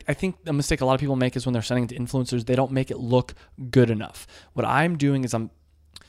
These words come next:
taking a black box. Think of, like, an upscale, almost cupcake box. That doesn't even do it du-, justice. Almost like a jewelry box. Maybe not quite that elaborate. Somewhere between cupcake and jewelry box.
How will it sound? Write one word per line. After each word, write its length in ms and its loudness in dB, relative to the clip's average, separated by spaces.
taking 320 0
a 140 0
black 580 -4
box. 340 -2
Think 140 -6
of, 80 -8
like, 180 -2
an 200 -2
upscale, 640 0
almost 420 0
cupcake 500 -4
box. 360 0
That 120 0
doesn't 180 2
even 140 -2
do 100 2
it 80 -4
du-, 240 -2
justice. 400 -4
Almost 300 0
like 100 -2
a 60 0
jewelry 420 4
box. 480 -8
Maybe 160 2
not 240 2
quite 260 -2
that 140 0
elaborate. 420 -4
Somewhere 240 6
between 400 2
cupcake 500 2
and 140 -2
jewelry 320 2
box. 380 -4